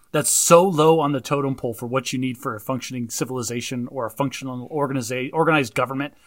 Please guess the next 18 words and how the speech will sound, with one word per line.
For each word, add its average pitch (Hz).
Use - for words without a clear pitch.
I'm 160
thinking 233
of, 185
like, 147
tribal 202
peoples 139
tens 233
of 196
thousands 175
of 135
years 165
ago 135
grouping 170
together 156
for 139
the 127
first 165
time 147